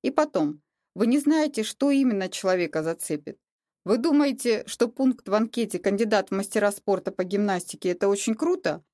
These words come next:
а упоминание о том, что у вас дома живёт кошка, совсем не круто.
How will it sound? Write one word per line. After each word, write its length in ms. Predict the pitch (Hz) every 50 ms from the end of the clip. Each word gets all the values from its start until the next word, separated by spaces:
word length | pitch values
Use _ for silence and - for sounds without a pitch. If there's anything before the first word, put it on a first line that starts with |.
| _ _ _
а 140 | - - 185
упоминание 680 | 180 185 220 214 220 240 247 262 247 220 196 196 196 202
о 40 |
том, 220 | 208 - 214 202 185
что 220 | - - 190 185
у 40 | 190
вас 220 | 190 196 196 185
дома 300 | 190 180 202 196 185 175
живёт 360 | 170 170 190 185 190 190 185 -
кошка, 340 | - 277 320 320 - -
совсем 380 | 156 - 170 170 - - 254 269
не 100 | 277 294
круто. 400 | 277 269 233 160 139 - 135